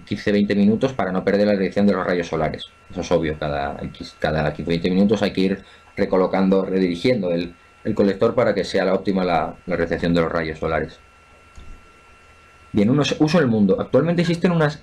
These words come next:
cien mil cocinas solares en, en uso solo en China y en India. Eh, las regiones pertenecientes al cinturón solar, como podemos ver aquí, se podría usar esta,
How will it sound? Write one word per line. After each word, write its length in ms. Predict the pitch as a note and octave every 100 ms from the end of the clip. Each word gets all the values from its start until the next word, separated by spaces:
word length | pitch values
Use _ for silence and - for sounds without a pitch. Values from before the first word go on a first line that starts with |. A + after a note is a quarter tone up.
| _
cien 320 | - B2 G#2+
mil 120 | B2
cocinas 340 | C#3+ D#3+ D#3+ D3+
solares 380 | C#3 D3 D3+ -
en, 220 | A2+ G#2 - -
en 140 | F#2+ A#2+
uso 380 | D3+ E3+ A3+ -
solo 300 | - D3 D#3+
en 80 | D3
China 260 | F3 F#3
y 60 | B2+
en 80 | A#2+
India. 380 | B2 E2+ D2+ - _ _ - - - - _ - -
Eh, 260 | A3 A3 A3
las 120 | A2+
regiones 260 | A2 C3+ D3+
pertenecientes 480 | F3 D3+ D3+ D#3 C#3
al 60 |
cinturón 260 | A#2+ G#2 A2
solar, 300 | B2 A#2 B2
como 160 | G2+
podemos 260 | F2+ F#2 F#2+
ver 140 | G#2
aquí, 360 | F#2 G#2 B2 B2+ - _ _ - - - - - - - - - - -
se 240 | - - A#2+
podría 320 | A2+ A#2 D3
usar 260 | D3+ E3 E3
esta, 800 | D#3+ D3+ C3+ B2+ B2 A#2 A2+